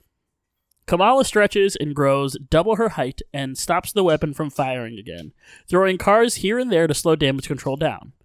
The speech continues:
But she's still Kamala after all and double checks on some of the agents nearby, asking them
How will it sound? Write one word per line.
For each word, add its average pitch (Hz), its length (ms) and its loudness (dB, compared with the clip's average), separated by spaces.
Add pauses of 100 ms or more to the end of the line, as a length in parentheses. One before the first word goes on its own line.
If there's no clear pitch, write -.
(420)
But - 120 0
she's - 220 -4
still 196 260 4
Kamala 165 400 2
after 139 340 0
all 117 180 -2
and 123 100 -8
double 160 220 0
checks - 360 -4
on 120 100 -8
some 151 220 -4
of 143 80 -6
the 139 120 -4
agents 131 300 -6
nearby, 113 440 -8 (380)
asking 143 400 -2
them 135 380 -6